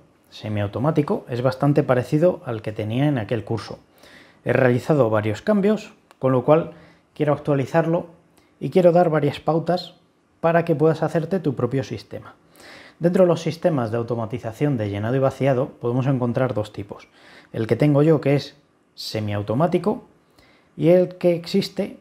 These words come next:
que es completamente automático. La diferencia, muy sencilla. En el automático, en vez de haber llaves de mano, como estas, lo que hay son electroválvulas.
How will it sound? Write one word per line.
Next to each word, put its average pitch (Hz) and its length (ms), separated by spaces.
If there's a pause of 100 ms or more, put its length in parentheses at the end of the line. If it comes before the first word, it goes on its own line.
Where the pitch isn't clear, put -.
que 139 120
es 143 80
completamente 135 640
automático. 107 580 (640)
La 143 120
diferencia, 156 600 (220)
muy 131 140
sencilla. 113 480 (340)
En 135 120
el 170 100
automático, 185 640 (180)
en 123 140
vez 143 100
de 151 80
haber 151 240
llaves 139 460 (420)
de 113 220
mano, 165 300 (1000)
como 107 220
estas, - 400 (1080)
lo 151 180
que 165 120
hay 180 120
son 196 320
electroválvulas. 131 920